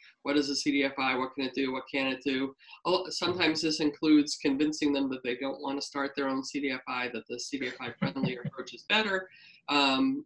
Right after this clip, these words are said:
Speaker 2: Yeah.
Speaker 1: it often includes, um, introducing them to nearby C D F Is and sort of real
Speaker 2: Okay.
Speaker 1: life examples.
Speaker 2: And who
Speaker 1: Um,
Speaker 2: are the, who are the most critical stakeholders that you really wanna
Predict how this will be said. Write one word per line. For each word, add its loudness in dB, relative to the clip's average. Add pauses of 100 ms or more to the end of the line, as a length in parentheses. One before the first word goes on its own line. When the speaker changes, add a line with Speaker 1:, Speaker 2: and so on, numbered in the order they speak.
(140)
Speaker 2:
Yeah. 2
Speaker 1:
it 6
often 6
includes, 4
um, 0
introducing 2
them 0
to 6
nearby 4
C -2
D 0
F -2 (380)
Is -4
and -4 (480)
sort 2
of 2
real 6
Speaker 2:
Okay. 4
Speaker 1:
life 0
examples. -4 (420)
Speaker 2:
And 8
who 6
Speaker 1:
Um, 8
Speaker 2:
are 8
the, 8
who 0
are 4
the 4
most 4
critical 0
stakeholders 0
that 2
you 0
really 0
wanna 0